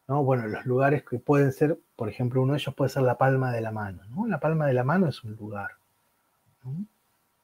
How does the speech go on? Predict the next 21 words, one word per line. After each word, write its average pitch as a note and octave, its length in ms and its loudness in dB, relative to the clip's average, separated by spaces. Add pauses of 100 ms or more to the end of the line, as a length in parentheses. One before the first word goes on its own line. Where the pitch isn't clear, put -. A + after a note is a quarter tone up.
(640)
Conocido B2+ 840 4
por A#2 200 -4
uno, B2+ 500 -2
¿no? B2+ 420 -8 (480)
El A#2 140 0
lugar D#3 320 8
del C#3+ 200 8
propio C3 380 0
cuerpo, B2+ 560 4
el B2 60 2
lugar D#3+ 320 6
del F#3 200 8
cuerpo F3 420 4
del A2+ 200 0
otro, G#2+ 560 0
¿no? D#3+ 300 -4 (1300)
Fíjate, D3+ 380 2
en D3 40 6
una D#3 160 4
relación C#3+ 420 2
amorosa, F3+ 640 4